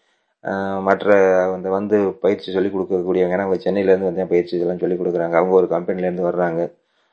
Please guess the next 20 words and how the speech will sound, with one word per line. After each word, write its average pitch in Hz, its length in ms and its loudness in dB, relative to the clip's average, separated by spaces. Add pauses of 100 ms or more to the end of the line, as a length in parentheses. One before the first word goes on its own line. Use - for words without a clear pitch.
அவங்களுக்கு 104 460 2
நம்ம 95 220 -2
ஏதாவது 90 340 0 (600)
அந்த 85 220 -4
இது, 82 420 -6 (600)
ஆ, - 40 -12 (320)
கற்பித்தலுக்கான 92 680 0
தொகை 90 360 0
ஏதாவது 92 360 4
கொடுக்கணும். 87 480 -4 (560)
இது 110 220 6
எல்லாத்தையும் 104 280 2
சேர்த்து 95 280 -6
தான் 98 120 -6
நம்ம 98 160 -4
அது 87 140 -6
ஒரு 85 180 -6
கணக்கு 87 240 -8
போட்டு 85 280 -8
வச்சிருக்கிறோம். 82 440 -8